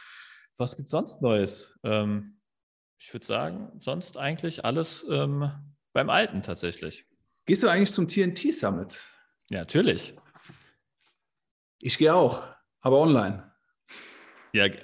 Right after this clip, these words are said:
Speaker 1: geil, da bin ich mal gespannt, wie das geregelt ist. Nee, T N T Summit, ähm, muss, da habe ich sofort, als ich das erfahren habe, dass es stattfindet, ähm, mir ne,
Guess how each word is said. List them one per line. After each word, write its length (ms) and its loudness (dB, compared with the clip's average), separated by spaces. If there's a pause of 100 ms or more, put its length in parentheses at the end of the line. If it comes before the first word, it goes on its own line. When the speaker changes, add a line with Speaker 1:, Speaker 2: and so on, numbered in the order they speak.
(160)
Speaker 1:
geil, 180 6
da 60 6
bin 80 0
ich 80 -4
mal 80 0
gespannt, 320 -2
wie 60 -4
das 160 -4
geregelt 380 -4
ist. 200 -6
Nee, 140 2
T 140 -2
N 100 0
T 160 -6
Summit, 360 -2
ähm, 240 0 (120)
muss, 380 -6
da 100 0
habe 80 2
ich 80 -4
sofort, 320 -2
als 120 -4
ich 80 -12
das 140 -8
erfahren 240 -2
habe, 100 -2
dass 120 -8
es 80 -12
stattfindet, 640 -4
ähm, 380 -2 (560)
mir 160 -2
ne, 200 -4